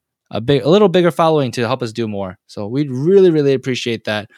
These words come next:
Also, giving us ratings on iTunes and stuff really, really helps us and gets the awareness out for this podcast. But besides that, if you wanna contact us, you wanna talk to us, you wanna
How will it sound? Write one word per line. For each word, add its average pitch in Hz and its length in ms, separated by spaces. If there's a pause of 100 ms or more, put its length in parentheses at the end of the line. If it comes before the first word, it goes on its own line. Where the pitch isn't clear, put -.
(220)
Also, 156 340
giving 127 280
us 117 160
ratings 110 320
on 107 140
iTunes 101 420
and 95 80
stuff 92 320
really, 104 240
really 98 160
helps 98 260
us 95 180
and 98 140
gets - 300
the 113 100
awareness 104 420
out 98 300
for 98 80
this 101 160
podcast. 92 600
But 117 120 (320)
besides 180 500
that, 151 340 (240)
if - 60
you 202 100
wanna 208 180
contact 185 720 (220)
us, 151 340
you 147 60
wanna 151 160
talk - 340
to 165 100
us, 151 160
you 156 80
wanna 143 380